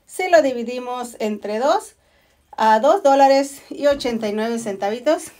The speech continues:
cada uno. Lo siguiente que me voy a estar llevando van a ser los Covergirl. La oferta es gasta quince y nos regresan cinco dólares en un Extra Box.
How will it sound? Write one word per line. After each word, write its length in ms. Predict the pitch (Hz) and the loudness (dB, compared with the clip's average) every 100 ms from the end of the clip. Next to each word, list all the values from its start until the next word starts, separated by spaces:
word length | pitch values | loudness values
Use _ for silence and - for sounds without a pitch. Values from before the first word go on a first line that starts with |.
| _ | _
cada 420 | 226 208 208 202 | 0 2 2 0
uno. 400 | 185 175 175 165 - _ - | -4 -8 -12 -14 -16 _ -8
Lo 140 | 330 | -6
siguiente 360 | 392 294 277 311 | -4 -4 -4 -4
que 100 | 269 | -4
me 100 | 214 | -4
voy 160 | 220 | -4
a 60 | 226 | -6
estar 200 | 233 202 | -6 -8
llevando 380 | 202 196 214 269 | -6 -6 -4 -2
van 180 | 233 | -2
a 80 | 190 | -4
ser 220 | 185 196 | -6 -8
los 160 | 190 185 | -6 -8
Covergirl. 720 | - - 220 214 262 269 381 - _ _ _ _ _ _ _ - | -12 -8 -4 -2 -2 0 -2 -2 _ _ _ _ _ _ _ -4
La 160 | 294 320 | 2 2
oferta 580 | 330 294 277 294 294 | 4 2 2 2 4
es 280 | 311 466 - - | 4 -2 -6 -14
gasta 500 | 220 226 226 - 254 | -6 -4 -2 0 0
quince 400 | 262 294 330 330 | 0 -4 -2 -2
y 40 | 262 | -2
nos 140 | 233 | -2
regresan 480 | 220 214 226 233 339 427 | -4 -6 -6 -6 -6 -6
cinco 420 | - 302 294 240 | -8 -6 -4 -2
dólares 560 | 208 214 214 220 220 - | -2 -2 -2 -4 -8 -10
en 220 | 214 208 208 | -6 -4 -4
un 140 | 208 | -4
Extra 360 | 208 226 226 285 | -6 -6 -4 0
Box. 460 | 330 392 - - | 0 -2 -10 -20